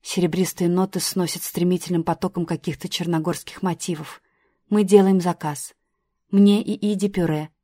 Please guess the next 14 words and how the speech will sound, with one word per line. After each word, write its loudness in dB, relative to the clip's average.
и 0
какую-то 2
котлету 0
без -6
всяких -6
премудростей. -4
Мечик 4
улыбается. -2
«Это 2
не 4
котлета, -2
это 0
плесковица», — 4
говорит. -8